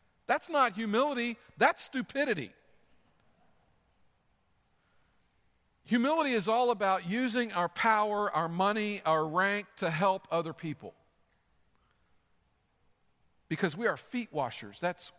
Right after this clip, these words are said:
what we are, and that's what we should do. We are feet washers. We serve. We have a voice to speak for those who can't speak for themselves. We have influence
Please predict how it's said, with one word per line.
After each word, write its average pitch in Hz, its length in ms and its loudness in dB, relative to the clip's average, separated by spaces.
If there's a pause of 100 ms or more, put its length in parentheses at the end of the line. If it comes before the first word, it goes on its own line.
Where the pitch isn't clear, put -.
what 208 280 -2
we 202 200 -2
are, 165 420 0
and 151 160 -4
that's 170 380 -6
what 180 320 -2
we 196 160 -4
should 175 240 -6
do. 165 300 -6 (2500)
We 185 140 0
are 214 100 4
feet 269 380 -4
washers. 120 480 -6
We 214 140 -2
serve. 208 560 -2 (1900)
We 180 100 0
have 214 120 0
a 208 80 0
voice 180 520 0
to 170 120 -10
speak - 400 -4
for 196 160 -6
those 139 280 -2
who 156 80 -10
can't 202 260 -4
speak - 320 -8
for 190 120 -6
themselves. 175 560 0
We 180 160 0
have 190 180 2
influence 208 720 -4